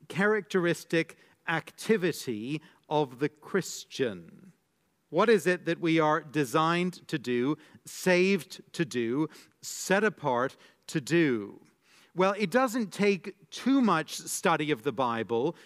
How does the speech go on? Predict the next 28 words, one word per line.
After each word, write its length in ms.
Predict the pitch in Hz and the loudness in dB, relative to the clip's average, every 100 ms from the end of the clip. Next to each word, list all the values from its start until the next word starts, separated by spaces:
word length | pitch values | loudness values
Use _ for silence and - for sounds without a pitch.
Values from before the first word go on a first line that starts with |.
| _ | _
to 120 | 190 | 0
conclude 640 | 180 185 - 208 214 202 147 | 0 -2 0 2 4 2 2
that 340 | 175 165 147 | 0 0 -4
the 200 | 160 170 - | -4 -2 -2
answer 520 | 196 208 - 180 165 | 0 -2 0 0 2
is, 380 | 208 185 156 156 | 2 4 2 0
and 220 | - 165 | -4 -2
the 160 | 165 180 | -2 0
answer 420 | 190 196 - 156 - - | -2 -2 0 -2 -4 -2
must 440 | 160 240 - - | 2 2 -2 -6
be 160 | 175 143 | -2 -2
this, 400 | 110 180 185 - - | 2 2 0 -8 -16
we 320 | - 143 240 269 | -6 0 4 4
are 220 | 220 202 | 4 2
a 120 | 180 | -2
people 840 | - - 269 240 - 139 120 165 - _ | -4 -4 -2 -2 0 2 4 2 -2 _
who 380 | - 190 196 202 - - 160 131 | 0 2 4 0 -4 -18 -16 -2
worship. 640 | 175 196 170 - 160 107 - _ - - _ _ - | 2 4 2 -2 -2 -2 -10 _ -20 -20 _ _ 0
That's 240 | 247 196 | 0 2
what 160 | 240 220 | 0 4
our 180 | 208 | 4
lives 640 | 180 170 180 196 190 160 - - | 4 4 4 4 2 0 -4 -2
are 200 | 165 165 | 2 2
about 420 | 139 170 151 139 | 2 2 2 0
as 140 | 131 | 0
a 80 | 156 | 0
redeemed 680 | 151 127 160 160 151 135 - | 0 -2 0 0 0 -4 -8
people. 500 | 175 143 127 104 | -8 -6 -6 -8